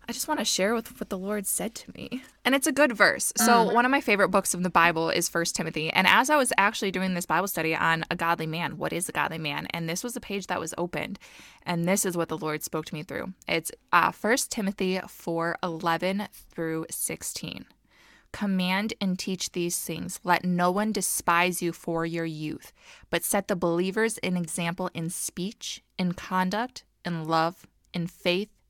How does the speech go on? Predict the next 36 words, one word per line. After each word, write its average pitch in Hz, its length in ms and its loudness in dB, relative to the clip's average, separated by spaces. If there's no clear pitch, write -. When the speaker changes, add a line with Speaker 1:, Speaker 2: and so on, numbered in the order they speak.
Speaker 1:
in 175 140 -4
purity. - 540 -8
Until 190 320 2
I 180 220 4
come, 180 340 0
devote 170 360 0
yourself 180 420 -2
to - 100 -14
the - 80 -8
public 170 360 -8
reading 165 260 -6
of 156 140 -8
Scripture, 160 580 -6
to - 160 -2
exhortation, 175 880 -2
to - 80 -14
teaching. 180 640 -4
Do 185 100 0
not 190 220 4
neglect 180 640 2
the 202 80 -2
gift - 380 -4
you 175 140 0
have, 143 480 -4
which 175 180 0
was 180 220 0
given 214 420 2
to 160 200 -4
you 151 240 -2
by 165 280 2
prophecy 220 800 -2
when 175 140 -2
the 175 80 0
council 180 440 0
of 226 160 -2
elders 160 460 0